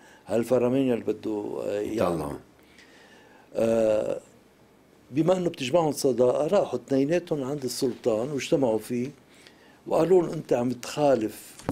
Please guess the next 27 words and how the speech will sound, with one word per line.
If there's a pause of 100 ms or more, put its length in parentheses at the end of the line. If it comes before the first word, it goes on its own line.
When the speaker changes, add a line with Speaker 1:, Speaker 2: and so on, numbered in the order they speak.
(260)
Speaker 1:
الاتفاقية
اللي (100)
تم
توقيعها
لما (460)
صار
في
فتح،
آه،
آه، (580)
القسطنطينية
ل-، (220)
Speaker 2:
نعم.
Speaker 1:
اسطنبول، (840)
ولازم
أنت
تتراجع
عنها، (760)
وهيدا
مبدأ
مخالف
للدين
الإسلامي
لأن
لا
إكراه
في،